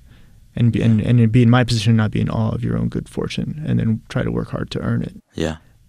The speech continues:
Speaker 2: I was thinking today about your book. Like, it is a meditation on, uh, lots of things, but very much so a meditation kind of on manhood, at what it means to be a man. And I, I came away with this thought kind of like,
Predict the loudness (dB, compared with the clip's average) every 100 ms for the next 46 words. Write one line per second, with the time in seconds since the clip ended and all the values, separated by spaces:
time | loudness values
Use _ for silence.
0 | _ _ _ _ _ _ _ -2 0 0
1 | -2 -2 -2 -2 0 -2 -4 -8 -10 -10
2 | -12 -12 -14 -6 -6 -2 -2 0 0 -2
3 | -2 -6 -14 -20 -20 -20 -20 -20 _ _
4 | _ _ _ _ 0 2 2 0 -2 -2
5 | -4 -4 -6 -8 _ -2 -2 -2 -6 -8
6 | -8 -12 -4 -2 -2 -6 -2 2 4 2
7 | 2 0 0 -2 -4 -4 -6 -6 -8 -8
8 | -8 -8 -8 -8 -8 -8 -6 -6 -6 -6
9 | -8 -12 -12 -10 -10 -10 -10 -8 -8 -10
10 | -10 -10 -10 -14 _ -14 -6 -2 2 4
11 | 4 2 0 0 0 0 -2 -6 -4 -6
12 | -6